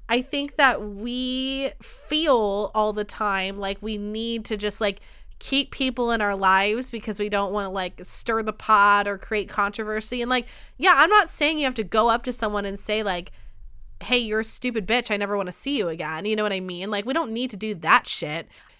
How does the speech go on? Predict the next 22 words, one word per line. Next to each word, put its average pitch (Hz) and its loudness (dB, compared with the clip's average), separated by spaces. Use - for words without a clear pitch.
Anyways, 185 -2
um, 202 6
I, 262 8
I 254 8
support 262 2
the 269 2
villain 247 2
era. 233 6
Uh, 196 4
I 214 8
think 233 -2
that 214 4
every 214 2
woman 214 0
is 208 0
a 202 -2
bad 196 6
bitch 196 2
and 190 0
should 190 -2
understand 196 -2
that 226 4